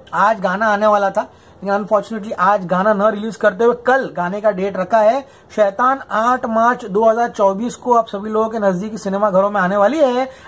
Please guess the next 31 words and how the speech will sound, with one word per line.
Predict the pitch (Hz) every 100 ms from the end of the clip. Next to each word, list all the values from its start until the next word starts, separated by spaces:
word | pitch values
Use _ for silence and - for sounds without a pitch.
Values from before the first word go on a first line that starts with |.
| -
And | 196 226 240 233
इस | 196
गाने | 185 196 233
का | 247
नाम | 226 220 226
है | 233 240 -
खुशियां | - 262 - 269 277 285 214
बटोर | 190 185 208 190
लो। | 151 131 - - -
इस | 175
गाने | 180 185 214
में | 208
guys | 208 208
यहाँ | 196
पर | 196
आपको | 196 190
अजय | 202 175 180
देवगन, | 175 247 247 254 262 254 - - 170
ज्योतिका, | 170 220 240 240 247 247 247
जानकी | 180 185 202 220
बोडीवाला | 185 202 220 220
जो | 226 208
main | 196 220
character | 196 196 202
निभा | 208 185 202
रही | 214
है | 202
इस | 190 170
horror | 175 208
film | 208 208
का, | 226